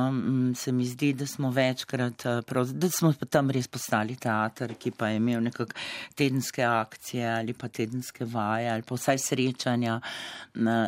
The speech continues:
če že ne, eh, neke, neke produkcije, eh,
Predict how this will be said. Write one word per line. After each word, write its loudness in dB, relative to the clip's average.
če -6
že -2
ne, 0
eh, -4
neke, 0
neke 0
produkcije, -2
eh, -6